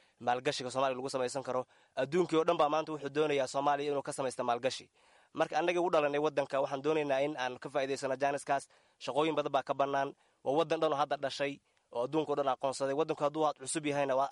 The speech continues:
garan kartaa in macnaha ay ka bannaan tahay jaaniso aad u fiican. Marka wadaadka saaxiibkay Calasow, waxaan leeyahay, waddankii aad ku dhalatay, magaalada Xamar aad ku dhalatay, jaanisada badan ay ka bannaan inaad ka faa'iidaysatid. Dadkii walaalaha ahaa ee waddanka joogay inaad uga faa'iidaysid.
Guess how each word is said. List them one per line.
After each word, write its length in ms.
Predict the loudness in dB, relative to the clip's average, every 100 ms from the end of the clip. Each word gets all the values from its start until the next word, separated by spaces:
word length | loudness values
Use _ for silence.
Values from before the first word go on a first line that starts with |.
| -4
garan 240 | -2 -2
kartaa 280 | -2 -6 -6
in 240 | -6 -10 -8
macnaha 240 | -4 -2
ay 60 | -2
ka 100 | -2
bannaan 300 | -2 0 -4
tahay 200 | -6 -8
jaaniso 320 | -4 -4 -6 -2
aad 140 | -2
u 60 | -2
fiican. 320 | -6 -4 -4 -6 -20 -20 -20 -4
Marka 320 | -4 0 -2
wadaadka 400 | 0 2 2 0
saaxiibkay 400 | -4 -2 0 0
Calasow, 340 | 2 0 0 -2
waxaan 240 | 0 0
leeyahay, 220 | 0 0 0
waddankii 540 | 0 -2 -4 -8 -10 _ _ -6
aad 140 | -6
ku 100 | -4
dhalatay, 440 | 0 0 0 -4 -4
magaalada 320 | -2 0 0
Xamar 220 | 0 0
aad 140 | 0 -2
ku 80 |
dhalatay, 400 | 0 0 0 -4 -4 _ _ _
jaanisada 380 | -2 -2 0 0
badan 200 | 0 -2
ay 60 | 0
ka 100 | 0
bannaan 360 | 0 0 -2 0
inaad 160 | -4
ka 80 | -4
faa'iidaysatid. 600 | -2 -2 -2 -4 -4 -6 -8 _ _ _ -6
Dadkii 220 | -2 2
walaalaha 480 | 2 2 2 0 0
ahaa 260 | 0 0 -2
ee 60 |
waddanka 340 | -2 -2 -4 -6
joogay 220 | -4 -2
inaad 140 | -2 -2
uga 100 | -2
faa'iidaysid. 480 | 0 0 -2 -6